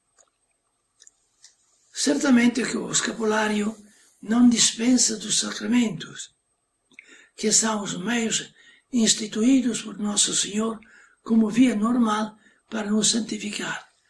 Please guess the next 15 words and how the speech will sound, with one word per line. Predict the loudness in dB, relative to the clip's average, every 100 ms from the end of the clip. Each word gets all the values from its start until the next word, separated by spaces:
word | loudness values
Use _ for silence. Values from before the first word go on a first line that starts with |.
| _ _ _
nem | -2 2 4 4
dispensa | 4 2 0 0 0 -2
da | -6
prática | -6 -4 -4 -4 -8
das | -6 -6
virtudes. | -8 -6 -4 -4 -6 -16 -20 _ _ _ _ _ _ _ _ _ -20 _ _ _ _ _ _ _ _ _ _
Não | 4 6
mete | 8 6 4 2
no | 2 4
céu | 2 0 -2
as | -2 -2
almas | 0 2 2
em | 0
pecado | -4 -6 -6 -8 -8
mortal, | -12 -12 -12 -10 -12